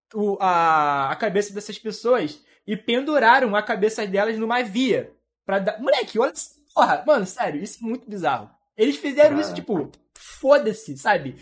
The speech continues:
Speaker 1: E eles faziam isso direto. E aí, quando eu li essa porra, eu falei, "Mano, isso n-, eu vi isso na série." E aí eu fui pesquisar e confirmei que era verdade. E eu nem lembro o nome da série, depois eu, eu pesquiso aqui.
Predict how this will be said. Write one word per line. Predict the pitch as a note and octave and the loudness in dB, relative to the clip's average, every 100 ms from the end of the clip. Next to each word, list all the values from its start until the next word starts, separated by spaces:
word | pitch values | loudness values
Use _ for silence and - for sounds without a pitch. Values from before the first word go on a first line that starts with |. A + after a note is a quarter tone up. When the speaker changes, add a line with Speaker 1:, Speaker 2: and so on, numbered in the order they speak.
| - | -8
Speaker 1:
E | G#3+ | 0
eles | B3+ D4 | 2 2
faziam | D#4+ C#4 B3+ C#4 | 2 2 0 -2
isso | D#4 D#4 G3+ | -4 -6 -8
direto. | A3 G4+ C#4 B3+ D#3 A4 - _ _ | -4 0 2 0 -4 -12 -14 _ _
E | A#3 | 0
aí, | A#3+ D#4+ C4+ - | 2 2 -2 -4
quando | C4 F4 | -4 -2
eu | F4 | -2
li | C4 C4 | -2 -2
essa | B3 G#3 | -2 -4
porra, | - - A#3+ D#4+ G3 | -8 -2 0 2 0
eu | G#3+ | -2
falei, | - G3+ | -2 -2
"Mano, | G#3+ F#3 G3+ | 0 -2 -4
isso | G3 G#3 | -8 -8
n-, | G#3 - | -10 -6
eu | G3 | -4
vi | F3+ G3+ | -4 -6
isso | A3 A3 | -8 -8
na | B3+ | -8
série." | - - G#3+ D#3+ B2+ - _ F3+ | -6 0 2 0 -4 -12 _ 0
E | |
aí | F#3+ | 0
eu | |
fui | G3+ A3 | 0 -2
pesquisar | A3+ A3 - A#3 A#3 | -4 -4 -6 -4 -2
e | C4 | -2
confirmei | B3+ B3+ C#4+ B3+ B3+ D4 | -4 -4 -4 -2 -2 -2
que | C4 | -2
era | C4 | -2
verdade. | A#3+ B3+ A3 G3 D3 B2+ _ _ _ | -4 -2 2 2 0 -10 _ _ _
E | G3 | -12
eu | G3 A#3+ | -6 -4
nem | A3 F4 | -4 -4
lembro | C#4 C4 | -4 -4
o | A#3+ | -4
nome | A3+ | -2
da | G#3+ G3 | -2 -2
série, | - E3+ | -2 -4
depois | E3 F#3 G3 | -4 -6 -2
eu, | A3 G3 D3 | 0 0 -4
eu | D3+ | -10
pesquiso | D#3 F#3 E3+ E3+ | -8 -10 -8 -10
aqui. | D#3+ C#3 B2 | -8 -10 -12